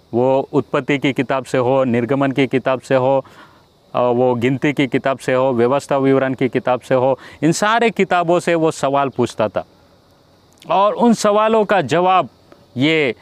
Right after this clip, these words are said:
छः साल के बच्चों को देना होता था। छः से दस साल के जो बच्चे होते हैं उनको देना होता था।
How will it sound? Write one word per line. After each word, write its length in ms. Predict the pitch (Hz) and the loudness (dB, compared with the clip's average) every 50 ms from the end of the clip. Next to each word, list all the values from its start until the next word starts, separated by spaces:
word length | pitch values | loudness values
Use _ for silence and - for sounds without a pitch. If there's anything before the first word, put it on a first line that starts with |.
| - - - _ - | -20 -20 -20 _ -4
छः 180 | - 214 220 220 | 0 2 2 2
साल 280 | - - 190 180 175 170 | 2 0 -2 -2 -2 -2
के 180 | - 170 165 | 0 -2 0
बच्चों 400 | 143 131 143 - - - 175 165 | 0 -2 -4 -4 -2 0 0 0
को 260 | 143 156 147 113 95 _ _ _ _ _ _ _ _ - | 0 0 0 -2 -2 _ _ _ _ _ _ _ _ -12
देना 360 | 107 104 131 139 147 151 147 | -6 -4 -2 -2 -2 -2 -2
होता 320 | 139 135 127 120 - 127 113 | 0 -2 -2 0 0 -2 -2
था। 140 | - 110 104 | 0 -2 -4
छः 240 | - - 151 156 | -2 -2 -4 -4
से 160 | 143 - 151 135 | -2 -2 -4 -2
दस 200 | 123 135 131 - | -2 -2 -2 -2
साल 240 | - 139 131 127 | -2 -2 -2 0
के 140 | 117 - 131 | 0 -2 0
जो 100 | 117 123 | 0 0
बच्चे 300 | 113 120 113 - - 123 | 0 -2 -4 -4 -2 -2
होते 220 | 117 113 98 - 110 | -2 0 0 0 -2
हैं 120 | 104 87 - - - - - - | -2 -2 -6 -14 -20 -14 -6 -4
उनको 260 | 135 143 131 151 131 | -2 0 0 0 0
देना 240 | 120 120 120 113 107 | 0 0 0 0 -2
होता 320 | 101 98 95 - 92 87 | -4 -4 -4 -4 -4 -6
था। 180 | - - 120 | -6 -8 -20